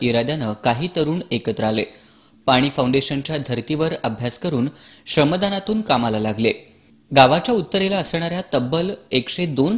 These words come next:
हेक्टर डोंगराचा उपयोग करून घेण्याचं ठरवलं. पाणी अडवा, पाणी जिरवा या संकल्पनेतून दोन महिन्यांपूर्वी श्रमदानास सुरुवात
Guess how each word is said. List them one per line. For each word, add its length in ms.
हेक्टर 480
डोंगराचा 440
उपयोग 320
करून 300
घेण्याचं 360
ठरवलं. 420
पाणी 380
अडवा, 300
पाणी 360
जिरवा 440
या 100
संकल्पनेतून 840
दोन 280
महिन्यांपूर्वी 600
श्रमदानास 600
सुरुवात 240